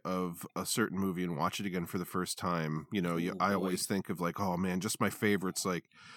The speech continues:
Speaker 1: being able to see The Thing for the first time and not know what's coming or whatever."
Speaker 2: Mm-hmm.
Speaker 1: But honestly, to be able to, like, wipe my memory of Wes Anderson and, like, start with something like The French Dispatch, <laughs>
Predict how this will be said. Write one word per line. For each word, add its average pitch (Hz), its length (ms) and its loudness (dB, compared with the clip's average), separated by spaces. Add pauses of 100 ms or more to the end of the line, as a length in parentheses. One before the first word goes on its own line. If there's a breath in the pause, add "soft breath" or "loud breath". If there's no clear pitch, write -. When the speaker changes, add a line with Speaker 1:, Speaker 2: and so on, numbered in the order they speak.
(200 loud breath)
Speaker 1:
being 131 180 8
able 117 180 10
to 110 40 4
see 127 200 8
The 104 120 6
Thing 120 320 6
for 117 140 4
the 104 80 4
first 107 300 4
time 104 220 6
and 101 80 6
not 104 200 4
know 104 140 4
what's 101 200 2
coming 95 600 4
or 82 260 0
whatever." 87 400 2
Speaker 2:
Mm-hmm. 101 220 4 (580 soft breath)
Speaker 1:
But 123 260 10 (220)
honestly, 196 640 12
to - 240 8
be 143 240 8
able 156 220 8
to, 175 160 4
like, 151 260 6
wipe 113 360 8
my 117 180 10
memory 107 400 8
of 98 100 2
Wes 107 240 6
Anderson 113 720 6
and, 104 420 6
like, 98 260 4 (140)
start - 800 8 (100)
with 123 180 4
something 127 400 8
like 127 200 6
The 123 60 4
French 123 440 4
Dispatch, 135 680 10
<laughs> - 60 -8